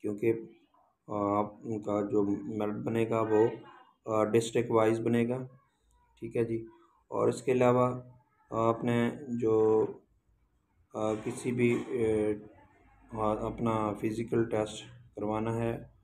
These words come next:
और इसके साथ साथ जो चीज़ें जो आपने attach करनी हैं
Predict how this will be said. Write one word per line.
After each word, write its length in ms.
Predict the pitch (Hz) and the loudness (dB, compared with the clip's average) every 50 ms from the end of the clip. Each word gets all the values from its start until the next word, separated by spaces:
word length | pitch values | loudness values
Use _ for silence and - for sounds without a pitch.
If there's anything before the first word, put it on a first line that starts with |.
| _ _ _ - - - | _ _ _ -20 -8 -4
और 100 | 110 120 | -2 -2
इसके 220 | 120 117 - 139 127 | -2 0 -2 -2 -2
साथ 240 | - - 123 123 | 2 4 4 4
साथ 580 | 120 - - 123 120 120 - - - - - - - - - _ _ _ _ 113 | 4 4 4 4 4 4 2 -4 -8 -8 -8 -10 -10 -14 -16 _ _ _ _ -6
जो 380 | 107 113 113 113 117 117 117 113 | 0 4 8 8 8 8 6 4
चीज़ें 600 | 113 - - - _ - 123 113 113 120 120 117 | 0 -6 -12 -14 _ -8 -6 -4 -4 -2 -2 0
जो 140 | 117 113 | 2 2
आपने 320 | 110 107 107 - 113 113 110 | 2 2 0 -2 -6 -6 -6
attach 380 | 107 101 113 104 107 107 - | -4 -2 -2 -2 -2 -2 -4
करनी 360 | - - 123 120 120 120 120 120 | -4 -2 0 0 0 0 -2 -2
हैं 340 | 120 120 123 123 127 - | -2 -4 -6 -8 -10 -16